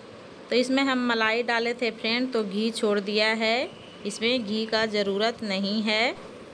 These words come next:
आप अगर बिना मलाई खुरचन के इस मिठाई को बनाएंगे तो चार चम्मच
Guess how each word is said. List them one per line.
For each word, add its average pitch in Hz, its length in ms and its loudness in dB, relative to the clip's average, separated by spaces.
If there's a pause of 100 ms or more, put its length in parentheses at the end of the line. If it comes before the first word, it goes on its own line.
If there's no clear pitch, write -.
(380)
आप 240 300 4
अगर 226 320 2
बिना 226 440 2
मलाई 214 600 2
खुरचन 247 460 0
के 240 320 4 (100)
इस 214 260 -2
मिठाई 208 500 0
को 226 260 2
बनाएंगे 208 760 2
तो 220 360 2
चार 202 380 2
चम्मच 208 580 -4